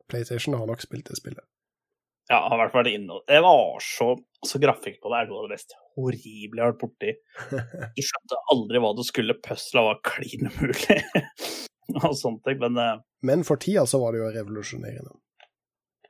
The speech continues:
Speaker 2: Ja, herregud, jøsse navn. Det var, altså, det er en grunn til at alle har spilt det.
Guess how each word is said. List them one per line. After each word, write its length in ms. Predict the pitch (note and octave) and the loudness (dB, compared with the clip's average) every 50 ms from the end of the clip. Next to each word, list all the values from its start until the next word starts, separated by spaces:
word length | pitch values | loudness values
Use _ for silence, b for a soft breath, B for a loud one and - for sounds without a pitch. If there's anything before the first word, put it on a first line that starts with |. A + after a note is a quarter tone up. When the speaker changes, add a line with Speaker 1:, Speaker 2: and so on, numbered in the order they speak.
| _ - | _ 6
Speaker 2:
Ja, 140 | B2 A2 A2+ | 8 8 6
herregud, 560 | - - A2 A2 - - - A2+ A#2 A2+ A2 | 6 2 -2 -2 -2 -6 -10 -8 -8 -6 -6
jøsse 320 | A2+ G#2+ - - - A#2 | -6 -8 -8 -8 -6 -6
navn. 220 | G#2+ A2 B2+ C3+ - - - | -4 -4 -4 -6 -10 -12 -8
Det 160 | C3+ B2 B2 A#2+ | -2 0 0 2
var, 260 | A2+ A2+ A2 A2+ A#2+ A#2+ A#2 A#2 A2 - | 2 2 2 2 2 2 2 0 0 0
altså, 160 | C3+ - C3+ | -2 0 2
det 60 | A#2 A#2+ | 2 2
er 80 | C#3+ | 2
en 60 | D#3 C3 | 0 0
grunn 140 | A#2 A#2 A#2 | -2 -2 -2
til 80 | C#3 - | 0 2
at 60 | C#3 | 0
alle 160 | B2+ A#2 G#2 A2+ | 0 0 -2 -4
har 60 | - | -4
spilt 220 | - G#2+ G#2 - - | -4 -4 -2 -2 -2
det. 80 | A#2+ | -2